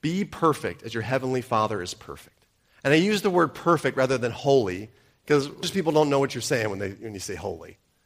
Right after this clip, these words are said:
Say that he is perfect. He has never done any wrong. There's no fault in God. So Matthew five forty-eight. Then Matthew sixteen twenty-seven. "God will repay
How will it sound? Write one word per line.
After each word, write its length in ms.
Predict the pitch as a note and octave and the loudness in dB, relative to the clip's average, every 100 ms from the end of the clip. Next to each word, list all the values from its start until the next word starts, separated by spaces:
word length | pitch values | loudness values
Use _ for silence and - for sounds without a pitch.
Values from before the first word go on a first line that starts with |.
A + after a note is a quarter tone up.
| _ _ _ _ _ _ | _ _ _ _ _ _
Say 220 | - F3+ | -2 2
that 100 | D#3+ | 2
he 160 | C#3 E3 | 2 2
is 140 | C3 | 2
perfect. 520 | - - E3 - - | -2 0 0 0 -6
He 100 | - | -6
has 120 | C#3 A#2+ | -4 0
never 280 | D3+ E3 | 2 4
done 180 | D#3+ C#3+ | 4 0
any 220 | C3+ E3 | 0 2
wrong. 400 | D#3+ C3+ G#2 D#2 - - | 4 2 2 -2 -12 -12
There's 160 | A#2+ C3 | -6 0
no 100 | D3 | 0
fault 420 | A#2 D3 B2+ - | 0 -2 -2 -4
in 140 | A2 | -10
God. 300 | G2+ - - _ _ _ _ _ _ _ _ _ _ _ - | -10 -14 -18 _ _ _ _ _ _ _ _ _ _ _ -8
So 80 | |
Matthew 240 | C3 A#2 A2+ | -4 -4 -6
five 240 | - D#2+ | -6 -8
forty-eight. 340 | - E2 G2 G#2 | -8 -12 -12 -6
Then 160 | B2 | -4
Matthew 260 | C3+ B2+ C3 | -2 -2 -4
sixteen 320 | D3 - C#3 | -6 -4 -4
twenty-seven. 580 | - B2+ A#2 A#2+ F#2+ G2 | -2 -4 -4 -4 -6 -4
"God 500 | G2+ B2+ D3+ D#3+ C3 | 2 4 6 4 2
will 180 | C3 B2 | -2 0
repay 800 | B2+ B2 - G3+ D3 G#2+ G#2+ | -4 -6 -2 2 4 2 -2